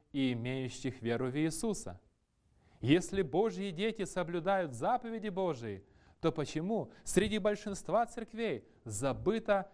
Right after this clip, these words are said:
четвёртая заповедь? И хотя многие христиане придерживаются девяти остальных заповедей, но одна заповедь из закона Божия была упущена. Заповедь, в которой Господь говорит:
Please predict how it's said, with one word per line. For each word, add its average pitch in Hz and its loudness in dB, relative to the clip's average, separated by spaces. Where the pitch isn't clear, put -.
четвёртая 139 -2
заповедь? 104 -2
И 123 -2
хотя 175 4
многие 190 0
христиане 180 -2
придерживаются 214 0
девяти 190 -2
остальных 190 0
заповедей, 117 -4
но 127 2
одна 147 2
заповедь 190 -2
из 175 2
закона 165 0
Божия 135 0
была 110 2
упущена. 98 -6
Заповедь, 226 2
в - -18
которой 214 0
Господь 202 0
говорит: 196 0